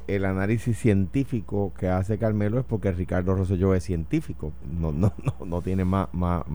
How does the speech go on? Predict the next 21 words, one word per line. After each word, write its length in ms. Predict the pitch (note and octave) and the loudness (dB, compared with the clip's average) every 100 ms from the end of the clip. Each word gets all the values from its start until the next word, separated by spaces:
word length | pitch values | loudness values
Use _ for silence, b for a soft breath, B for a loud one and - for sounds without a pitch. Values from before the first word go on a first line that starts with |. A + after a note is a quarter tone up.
| G#2 - | 0 -2
<laughs> 260 | - D3 | -8 -4
más 160 | D3 B2+ - | 0 0 0
que 260 | G2 G2+ B2 | -2 0 0
eso. 360 | F2 F#2 - - B B B - | 0 0 -2 -8 B B B 2
Eh, 640 | A#2 A#2 A2 G#2+ G2 - - - - | 6 6 4 2 2 0 -2 -10 -10
<laughs> 220 | - - | -8 -2
este, 960 | D3 F#3+ - - D#3+ C3+ A2+ G2+ F2+ E2 B B B - - | 2 2 0 -2 0 2 0 0 -4 -8 B B B -12 -2
eh, 280 | A#2 A#2 - | 0 0 0
creo 400 | B2 A#2 B2+ C3 | 2 4 4 2
que, 300 | E3 D3 C3 - | 0 -2 -2 -4
mira, 240 | A2 F2 - - - - - | -4 -4 -6 -12 -12 -12 -4
el, 180 | A#2 - - | -4 -4 -4
como 220 | A#2 B2 | 2 4
decía 460 | A#2+ C#3 D3+ D3 - | 4 2 2 2 -2
ayer, 260 | - E2+ - - - - - - - - - | -8 -8 -8 -10 -12 -12 -12 -12 -12 -12 -6
el 180 | G2 G2+ | -4 -2
que 140 | G2+ | -2
siembra 420 | - A#2 A#2+ A2+ G#2+ | 0 2 4 4 4
vientos, 520 | C#3+ F#3 F3+ F#3 F3+ - - | 2 0 -4 -8 -8 -10 -6
cosecha 500 | E2 - E2+ - D#2+ | -6 -2 -2 0 -2
tempestades. 680 | D#2 D2 D#2+ - - - | -2 -2 -6 -8 -10 -10